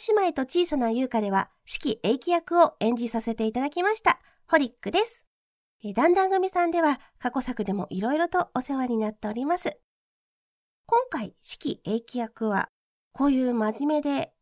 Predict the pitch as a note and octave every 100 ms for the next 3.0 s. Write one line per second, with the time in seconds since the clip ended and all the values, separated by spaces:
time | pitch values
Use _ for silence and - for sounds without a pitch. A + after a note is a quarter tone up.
0 | - B3+ C#4+ D4 C#4+ C#4 C4+ C4+ C4 B3+
1 | B3 A#3+ A3+ E3+ - _ _ _ - A3
2 | A#3+ A#3+ - C4 C4+ C#4 C#4 A#3 F#3+ -